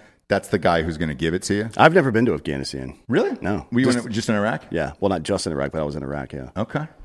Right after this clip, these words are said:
Speaker 2: Uh, it, it's, they don't do Christmas over there.
Speaker 1: They don't do Christmas in Iraq
Speaker 2: No,
Speaker 1: either?
Speaker 2: no, no,
Speaker 1: No
Speaker 2: no.
Speaker 1: shit.
Speaker 2: No, it's unfortunate.
Speaker 1: That really
Speaker 2: I mean, we
Speaker 1: is.
Speaker 2: did. We would go out on patrol wearing Santa hats, and they were like, "Who are these fucking psychos?"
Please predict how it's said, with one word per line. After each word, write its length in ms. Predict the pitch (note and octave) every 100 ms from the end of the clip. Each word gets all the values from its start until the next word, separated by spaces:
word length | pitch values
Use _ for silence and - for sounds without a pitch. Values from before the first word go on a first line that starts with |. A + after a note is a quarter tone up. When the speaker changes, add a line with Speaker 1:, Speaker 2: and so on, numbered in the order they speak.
| -
Speaker 2:
Uh, 280 | F2+ F2+ D#2+ - _
it, 160 | A2+ G#2+
it's, 240 | A2 - -
they 120 | G#2
don't 160 | G2
do 280 | E2+ E2+ D2 - _
Christmas 420 | - F#2 - D2+ D#2
over 140 | D2
there. 220 | C#2+ C2+ -
Speaker 1:
They 80 | C#3+
don't 100 | D#3+
do 100 | E3+
Christmas 400 | - F3+ F3+ -
in 60 |
Iraq 340 | F3+ F3+ G3+ -
Speaker 2:
No, 180 | C3 A#2+
Speaker 1:
either? 140 | D2+ F2+
Speaker 2:
no, 140 | F2+
no, 160 | E2 D2 -
Speaker 1:
No 160 | C3
Speaker 2:
no. 60 | F#3+
Speaker 1:
shit. 540 | E2+ D#2 - - - -
Speaker 2:
No, 80 | D#2+
it's 100 | D#2
unfortunate. 460 | A2+ A2+ A2+ D2 - - - - -
Speaker 1:
That 120 | F#3+
really 220 | F#2+ C#3+
Speaker 2:
I 60 | C3+
mean, 160 | D#3+ D3
we 100 | G#3
Speaker 1:
is. 80 |
Speaker 2:
did. 200 | D3+ B2+
We 140 | A#2 F3
would 280 | F3 A#2+ A#2
go 140 | C3
out 140 | A#2+
on 100 | A2+
patrol 400 | G2 - A#2+ B2
wearing 220 | F#2+ G2 E2
Santa 280 | A2 A#2
hats, 280 | D#2 D2+ C2+
and 100 | E2+
they 40 | E2
were 80 |
like, 200 | D#2+ D2+ -
"Who 160 | B2+
are 40 | G2+
these 180 | A2+ -
fucking 260 | D2+ C2+ C#2
psychos?" 560 | D#2 C2 C2 G1+ -